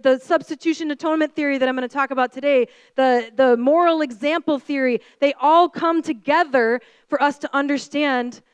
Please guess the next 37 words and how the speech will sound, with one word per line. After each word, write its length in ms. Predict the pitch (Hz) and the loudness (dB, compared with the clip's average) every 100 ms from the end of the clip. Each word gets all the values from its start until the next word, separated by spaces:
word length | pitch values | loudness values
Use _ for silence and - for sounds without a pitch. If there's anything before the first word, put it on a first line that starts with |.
| _ _ | _ _
the 60 | 226 | -4
breadth 460 | 220 269 233 - - | 0 0 0 -6 -10
of 160 | 214 | -4
what 160 | 214 240 | -2 -4
Jesus 320 | 247 233 226 | -6 -12 -8
has 160 | 214 190 | -10 -6
done. 300 | 226 180 175 _ _ | -6 -8 _ _ _
They're 120 | 269 | 0
not 220 | 302 330 320 | 2 0 2
like 160 | 330 | 0
other 200 | 320 302 | 0 -2
theologies. 600 | 285 294 269 277 240 214 | -4 0 2 2 0 -4
Have 100 | 247 | -4
you 80 | 269 | -2
noticed 320 | 277 285 294 | 0 0 0
with 100 | 285 | -2
other 180 | 277 262 | -2 -2
theologies, 540 | 262 262 254 254 233 240 | -2 0 2 0 -2 -4
at 160 | 226 | -4
times 280 | 254 254 247 | -4 -6 0
they're 120 | 240 | 0
at 140 | 226 226 | 0 0
odds 280 | 240 254 226 | -2 0 0
with 100 | 233 | -2
each 160 | 220 | -4
other? 300 | 202 175 165 _ _ _ _ _ _ | -8 -8 -14 _ _ _ _ _ _
These 160 | 277 294 | -2 0
are 80 | 320 | 2
not 200 | 311 302 | 2 2
at 120 | 294 | 2
odds 240 | 262 294 | 0 0
with 140 | 269 277 | -2 -4
each 160 | 254 | -4
other. 300 | 233 202 165 _ _ _ _ _ _ _ - | -2 -4 -8 _ _ _ _ _ _ _ -4
They 100 | 262 | -4
come 320 | - 285 294 | -2 -2 -2
together 720 | 294 214 254 269 247 226 240 | -6 -4 -4 -2 0 0 -2